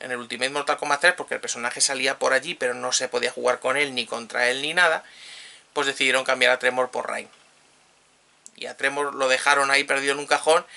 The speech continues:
y ya lo rescataron en el Mortal Kombat Special Forces, y del Mortal Kombat Special Forces es de donde conoce la gente a Tremor. Pero Tremor originalmente lo diseñaron para el Trilogy,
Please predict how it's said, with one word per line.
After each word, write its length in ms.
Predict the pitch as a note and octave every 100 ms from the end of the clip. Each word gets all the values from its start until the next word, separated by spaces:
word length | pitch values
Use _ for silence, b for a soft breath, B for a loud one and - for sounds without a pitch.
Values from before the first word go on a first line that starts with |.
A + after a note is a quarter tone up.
| B B B B
y 140 | D3+ C#3+
ya 120 | D3
lo 120 | D3+
rescataron 560 | D3+ D#3 D3 D3+ D#3 D#3+
en 120 | C#3
el 100 | C3
Mortal 280 | B2+ C3+ C3+
Kombat 260 | C3+ C3+ C3
Special 320 | C#3 C3+ C3+
Forces, 500 | E3 D#3+ B2+ C#3+ - _ _ _ -
y 120 | C#3
del 120 | B2
Mortal 220 | A#2+ B2 C3
Kombat 220 | B2+ C3
Special 320 | C3+ B2+ B2+
Forces 260 | B2+ C#3 C3
es 60 |
de 80 | B2
donde 240 | A#2+ A#2
conoce 280 | A#2 A#2+ -
la 100 | A2
gente 260 | B2+ B2 B2+
a 80 | B2+
Tremor. 320 | B3 F#3+ - B B B -
Pero 180 | B2+
Tremor 240 | B2 B2+ C#3+
originalmente 560 | C3 B2+ B2 B2+ B2
lo 80 | D3
diseñaron 460 | B2+ A#2+ A#2+ B2+ B2
para 160 | B2+ B2
el 80 |
Trilogy, 440 | B2+ D#3 C3 B2+